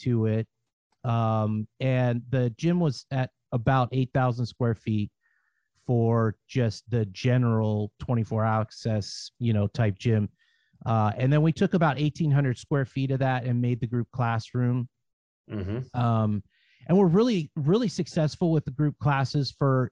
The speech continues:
Speaker 1: several years. And they kind of just started after a while, kind of leaking off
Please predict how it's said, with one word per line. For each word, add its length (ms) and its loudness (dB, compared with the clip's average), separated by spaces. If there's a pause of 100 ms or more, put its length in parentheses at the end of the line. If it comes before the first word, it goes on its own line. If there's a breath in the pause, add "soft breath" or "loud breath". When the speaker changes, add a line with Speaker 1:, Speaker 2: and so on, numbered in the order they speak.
(120)
Speaker 1:
several 580 2
years. 560 0 (720)
And 720 2
they 140 2
kind 320 -2
of 80 -2
just 200 0
started 400 2
after 300 0
a 60 0
while, 480 0 (300)
kind 160 -2
of 60 -2
leaking 500 0
off 500 -2